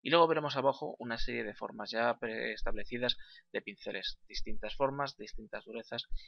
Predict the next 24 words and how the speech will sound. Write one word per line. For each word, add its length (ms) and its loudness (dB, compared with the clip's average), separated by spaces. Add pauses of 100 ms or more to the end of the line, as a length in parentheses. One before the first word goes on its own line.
(100)
y 120 -10
distintos 500 12
diámetros 500 -8
para 160 -10
el 120 -20
mismo. 340 -14 (1800)
Lo 180 4
normal, 480 6 (320)
la 140 2
finalidad 420 4
en 80 -2
esta 180 -2
fotografía 580 2 (120)
va 160 0
a 40 0
ser 320 0
eliminar 540 2
estas 260 -2
motas 220 -8
de 60 -10
polvo, 260 -4
para 200 -8
lo 100 -8
cual 240 4